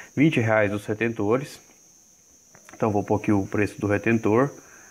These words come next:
E também o óleo que eu usei na suspensão. Então eu vou tirar aqui vinte reais dos, dos retentores.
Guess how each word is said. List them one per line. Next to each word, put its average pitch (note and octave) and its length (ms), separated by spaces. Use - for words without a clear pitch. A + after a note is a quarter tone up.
E C#3 480
também C3 320
o D3 80
óleo B2+ 500
que - 60
eu B2+ 100
usei A#2 300
na A#2 100
suspensão. A#2+ 720
Então G#2+ 180
eu A2+ 40
vou A#2 140
tirar A2 320
aqui G#2 180
vinte A2+ 280
reais G2+ 260
dos, G2+ 140
dos G#2+ 480
retentores. B2+ 840